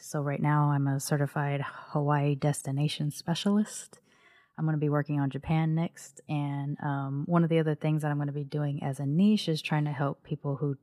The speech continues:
go to conventions, uh, comic conventions, business conventions,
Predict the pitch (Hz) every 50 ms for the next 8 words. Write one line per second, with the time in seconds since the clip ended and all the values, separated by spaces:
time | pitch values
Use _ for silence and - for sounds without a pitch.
0 | _ - 147 139 135 123 - - - 147 135 131 147 147 147 - - - - -
1 | - - 160 - - - - 147 143 139 - - 165 156 151 - - - 151 143
2 | 143 139 139 - 135 135 131 - 156 151 147 147 143 - - 147 139 143 143 -
3 | - 139 139 139 139